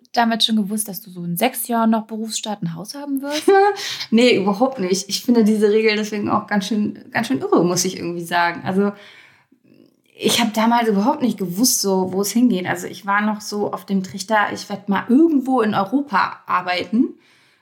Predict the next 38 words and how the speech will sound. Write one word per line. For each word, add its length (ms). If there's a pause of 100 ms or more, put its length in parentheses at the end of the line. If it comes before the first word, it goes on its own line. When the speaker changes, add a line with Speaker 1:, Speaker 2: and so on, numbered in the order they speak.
(140)
Speaker 2:
Und 220
sesshaft 680
sein 320
war 140
für 160
mich 240
so 240
gar 220
kein 200
Thema 400
und 140
Immobilie 500
einfach 220
so 180
mega 680
weit 200
weg. 300 (400)
Nee. 280
Speaker 1:
Ja, 280
jetzt, 240 (320)
<laughs> 380
jetzt 240
bist 160
du 80
auf 160
jeden 160
Fall 160
sowas 420
von 160
sesshaft 380
mit 160
deinem 220
Haus. 280
Speaker 2:
<laughs> 40 (540)
Oh, 280
ja, 320 (220)
ja, 160
ja. 380